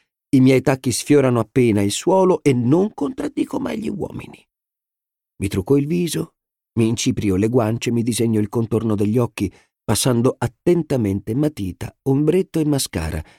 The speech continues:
Metto lenti a contatto blu per sentirmi rinascere. E in quel momento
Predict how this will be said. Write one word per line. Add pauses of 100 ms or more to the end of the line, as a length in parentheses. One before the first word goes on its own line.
(180)
Metto
lenti
a
contatto
blu
per
sentirmi
rinascere. (1040)
E
in
quel
momento